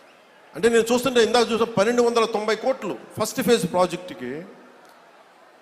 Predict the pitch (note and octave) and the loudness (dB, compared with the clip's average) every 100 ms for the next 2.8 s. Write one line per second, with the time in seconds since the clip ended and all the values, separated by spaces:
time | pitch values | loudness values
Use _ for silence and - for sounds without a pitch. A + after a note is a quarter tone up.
0 | _ - B2 E3 A3 A3+ A3+ C#4 C4+ B3+ | _ -20 -4 2 2 2 2 2 -2 -4
1 | A#3+ A#3+ B3 A3+ A3 F#3 G3+ G3 F#3 F#3+ | -4 -6 -8 -2 0 0 -2 -2 -4 -2
2 | F#3 B3 A#3+ A#3 F#3+ G#3+ A3 | 0 2 0 -2 -4 -2 -2